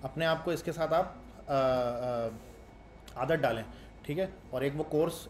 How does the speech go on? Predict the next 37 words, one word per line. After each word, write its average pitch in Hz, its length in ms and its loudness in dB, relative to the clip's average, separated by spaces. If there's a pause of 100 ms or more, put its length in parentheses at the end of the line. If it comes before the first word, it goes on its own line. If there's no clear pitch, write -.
एंड्रयू 147 380 2
एनजी 151 260 2
का 156 100 4
जो 156 100 0
कोर्स 147 300 4
है, 135 120 0 (460)
जो - 180 -4
सबसे 185 260 0
first 202 480 -2
course 190 240 4
उसने 175 240 0
launch 147 280 4
किया 139 200 2
था, 185 220 -2 (300)
उसमें 170 340 -4
prompt 180 300 4
engineering 175 600 2
के 190 140 0
तीन 175 320 -4
चार 160 220 4
उसके 156 180 0
lectures 147 380 0
हैं, 139 400 -6
बीस 165 180 0
बीस 170 180 0
मिनट 147 260 0
के 127 100 -6
हैं, 104 160 -10 (300)
तो 139 60 -4
वो 170 100 2
लेक्चर्स 160 440 2
जो 180 100 2
है 196 60 4
ना 208 100 2
बार 143 300 6
बार 170 160 6
देखें। 123 300 0